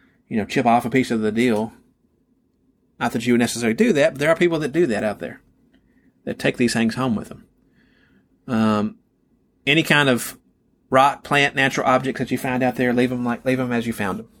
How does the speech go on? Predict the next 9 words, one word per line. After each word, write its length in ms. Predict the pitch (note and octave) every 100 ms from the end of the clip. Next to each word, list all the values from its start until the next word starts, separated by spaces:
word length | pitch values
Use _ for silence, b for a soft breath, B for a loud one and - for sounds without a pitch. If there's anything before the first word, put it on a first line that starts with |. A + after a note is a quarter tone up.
| _ _ _ _ _ _ _ _ _ _ _ - b b b b b -
And 100 | A#2
you 80 | A#2+
wanna 220 | C#3+ D3+
avoid 680 | B2 A#2 C#3+ B2+ A#2 A2+ A2+ B B B _ -
introducing 480 | C3+ B2+ C3 C3 A#2+
or 40 |
transporting 560 | - C3+ B2+ - A#2 A#2
non-native 520 | A#2+ B2+ A#2+ A2+ A2
species. 680 | - A#2+ A2+ E2+ G2 -